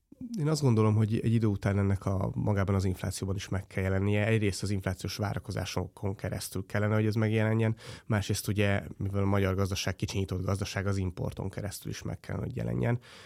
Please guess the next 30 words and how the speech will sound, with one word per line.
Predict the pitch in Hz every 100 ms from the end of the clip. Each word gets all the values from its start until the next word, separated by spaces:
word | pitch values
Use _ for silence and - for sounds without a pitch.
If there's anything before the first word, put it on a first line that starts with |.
| -
Ugye | 107 104
az |
üzemanyagárakban | 117 117 104 101 101 98 98 95
ezt | 95 -
már | 98
azért | 92 98
valamennyire | 104 101 95 87 -
látjuk, | 104 - - 127
tehát, | - 104 -
ö, |
azt | 110 110 107 -
lehet | - 110
látni, | 113 110 107
hogy, | 98 98 - - -
hogy | -
leginkább | 92 92 90 90
a | 92
forint | 90 101 92 92
erősödése | 90 95 - - - 98
az, | 95
amelyik | 95 95
valamelyest | 110 101 98 90 95 -
hozzák | 98 90 139
lefelé | - - - 113
az | 110 104
elmúlt | 107 104
hetekben, | - 98 113 -
hónapokban | 95 110 - 110 117 -
az | 95
üzemanyagárakat. | 98 104 107 107 110 113 - 113